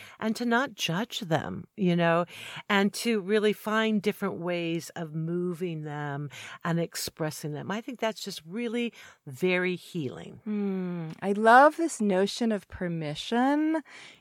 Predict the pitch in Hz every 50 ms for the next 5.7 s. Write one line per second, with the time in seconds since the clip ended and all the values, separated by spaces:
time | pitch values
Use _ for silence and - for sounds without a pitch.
0 | _ - - 190 185 190 180 - - 196 190 185 180 175 156 156 165 170 175 -
1 | - - - 185 165 165 - - 180 170 165 165 165 160 - 180 165 160 160 160
2 | 170 180 - - 247 240 - 370 302 190 185 180 190 233 - 240 - - 190 185
3 | 190 190 208 247 285 320 311 - - - 254 - - 247 240 202 190 196 202 214
4 | 220 220 196 - 196 185 175 - - 175 180 180 - - - 180 180 175 - 175
5 | - 185 185 - 185 180 180 175 175 180 170 - -